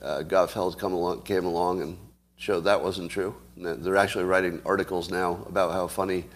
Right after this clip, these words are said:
and successful Gutfeld is, and maybe they were wrong about this conservatives aren't funny stuff.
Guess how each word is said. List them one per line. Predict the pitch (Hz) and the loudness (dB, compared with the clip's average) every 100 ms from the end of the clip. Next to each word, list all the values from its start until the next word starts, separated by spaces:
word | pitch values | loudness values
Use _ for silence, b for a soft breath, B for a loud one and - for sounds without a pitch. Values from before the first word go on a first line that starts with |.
| B B B B | B B B B
and | 90 | -6
successful | 85 82 - 95 - 87 | -4 -4 -2 -4 -4 -6
Gutfeld | 87 95 - 76 82 | -2 -2 -2 -8 -8
is, | 76 80 73 | -6 -6 -8
and | 71 - - | -12 -18 -16
maybe | 85 87 90 | -8 -4 -2
they | 82 | 0
were | 80 | -2
wrong | 82 92 90 | 0 2 2
about | 82 82 | -2 -6
this | 90 | -6
conservatives | - 98 87 98 87 87 82 | -6 -6 -4 -4 -2 -4 -4
aren't | 85 85 | -6 -4
funny | 90 90 | -4 -4
stuff. | - 101 101 | -6 -8 -12